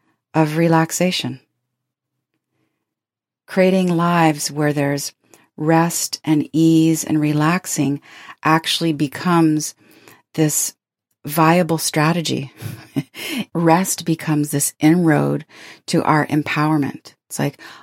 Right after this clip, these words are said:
we're just gonna pause. We're gonna do something radical. Like, we're gonna take breaks in the middle of our workday. Just fifteen minutes, five minutes here and there.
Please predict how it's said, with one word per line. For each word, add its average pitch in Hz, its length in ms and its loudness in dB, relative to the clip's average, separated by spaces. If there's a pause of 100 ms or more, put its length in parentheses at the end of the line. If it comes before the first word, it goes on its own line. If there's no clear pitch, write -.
(120)
we're 165 60 -4
just 160 180 -4
gonna 160 160 4
pause. - 480 -6
We're 151 120 -2
gonna 165 140 4
do 160 80 2
something 170 380 2
radical. 156 720 4 (1000)
Like, 160 160 -2
we're 160 60 -4
gonna 165 200 2
take - 340 -2
breaks - 480 0
in 143 80 0
the 139 60 2
middle 147 260 2
of 143 100 0
our 143 140 2
workday. 147 520 -4 (760)
Just - 180 -12
fifteen 196 460 2
minutes, 185 300 2
five 175 360 0
minutes 165 260 2
here 165 200 2
and 160 120 2
there. 147 340 -2